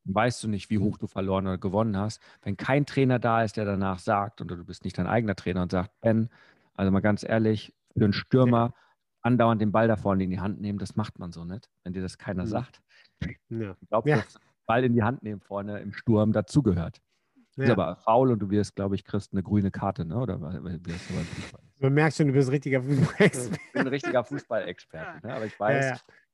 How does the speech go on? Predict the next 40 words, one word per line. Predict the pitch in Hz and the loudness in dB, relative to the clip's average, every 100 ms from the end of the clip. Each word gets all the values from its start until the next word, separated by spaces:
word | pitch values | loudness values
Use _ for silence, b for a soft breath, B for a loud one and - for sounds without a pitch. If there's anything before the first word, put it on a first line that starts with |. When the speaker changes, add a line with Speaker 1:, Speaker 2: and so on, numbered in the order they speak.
| - | -4
Speaker 1:
Ball | 131 165 | 0 0
in | 147 | 2
die | 120 | 2
Hand | 131 | 0
nehmen | 120 113 | -4 -2
darf | 104 98 | -4 -4
nur | 98 | -8
der | 87 | -8
Torwart, | - 98 - - _ _ - | -10 -14 -14 -20 _ _ -6
ne? | 113 185 - | -4 -4 -6
Wenn | - 87 | -6 -6
ich | 92 | -6
das | 143 | -14
so | - | -12
richtig | 87 - | -14 -12
Speaker 2:
Ja, | 113 | -12
Speaker 1:
verstanden | 107 98 - | -10 -12 -16
habe. | _ - | _ -18
Speaker 2:
ja, | 98 | -14
ja. | 92 95 95 | -12 -14 -2
Speaker 1:
Bedeutet | - 220 220 147 | 4 4 4 0
Speaker 2:
Ja, | - | 2
ist | 95 | 2
Speaker 1:
also, | 95 | 2
Speaker 2:
schon | 143 | -2
klar, | - 95 82 _ | -6 -10 -12 _
ja. | - 107 - _ | -18 -16 -20 _
Speaker 1:
wenn | 120 151 | 2 4
du | 165 | 4
nicht | 151 131 | 4 2
misst | 160 185 - | 2 2 0
und | 120 | -6
das | 110 - | -6 -6
nicht | 107 - | -6 0
regelmäßig | 135 143 123 110 101 92 | 0 2 0 -2 -4 -12
machst | 85 104 - - | -12 -12 -14 -12
und | 101 104 101 - | -6 -4 -4 -8
auch | - 98 - | -14 -12 -12
nicht | 101 _ | -18 _
weißt, | 120 - 302 - - - - | 0 0 0 -2 -6 -16 -20